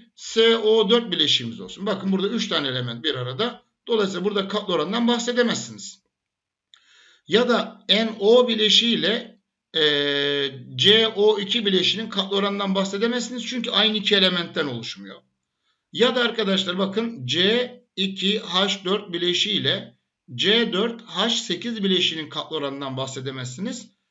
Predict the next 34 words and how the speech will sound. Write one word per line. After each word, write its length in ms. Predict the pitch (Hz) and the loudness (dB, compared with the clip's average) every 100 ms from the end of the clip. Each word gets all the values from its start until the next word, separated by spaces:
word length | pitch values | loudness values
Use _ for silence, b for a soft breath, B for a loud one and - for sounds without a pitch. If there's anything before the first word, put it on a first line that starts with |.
| _ - | _ -4
Çünkü 640 | 240 240 202 131 - _ | -2 0 -2 -4 -8 _
bunların 440 | 143 175 208 240 247 | -6 0 2 2 0
arkadaşlar 540 | 208 196 170 156 156 | -2 -2 -2 -2 -2
bakın 220 | 165 185 185 | -4 -6 -6
en 180 | 196 214 | -2 -2
sade 360 | 202 190 175 180 | -2 -2 -2 0
yazılmış 460 | 180 170 185 196 | 0 -2 -2 -2
hali 240 | 156 143 127 | 0 -2 -4
bunun 240 | 139 202 | -4 -2
da 140 | 226 190 | -2 2
C 140 | 214 | 2
H 300 | 226 226 226 | 2 0 -4
iki, 320 | 226 240 240 _ _ _ | -6 -8 -10 _ _ _
bunun 300 | 160 202 226 | -4 -2 2
da 240 | 175 127 127 | 0 -2 -6
C 200 | 117 147 | -2 -2
H 260 | 131 127 123 | -2 -6 -4
iki. 100 | 147 | -2
Yani 240 | 190 - | -2 -4
kaba 300 | - 170 240 | -4 0 0
formülleri 560 | 240 208 190 180 180 170 | 0 0 0 0 -4 -4
bunların 360 | 202 220 214 | -4 -2 -2
aynı, 500 | 214 196 127 - b b b b _ | -2 -2 -4 -8 b b b b _
kaba 280 | - 180 262 | -4 2 2
formülü 720 | 269 233 202 156 123 123 - | 4 2 2 0 -4 -6 -6
aynı 320 | 156 220 247 208 | -2 0 2 0
olan 300 | 143 113 123 | 0 -2 -2
bileşiklerin 840 | 196 226 - - 135 147 226 - | 0 2 0 -2 -2 -2 -4 -10
katlı 280 | - 196 202 | -6 -4 0
oranından 640 | 180 127 113 139 220 - _ _ - | 0 -2 -4 -6 -6 -8 _ _ -2
bahsedemeyiz. 680 | 180 190 175 127 98 - | -2 -2 -4 -6 -8 -6
Üç 200 | 226 - | -4 0
şey 120 | 185 | -2
söyledik. 560 | 135 127 120 220 - - | -2 -6 -6 -6 -8 -14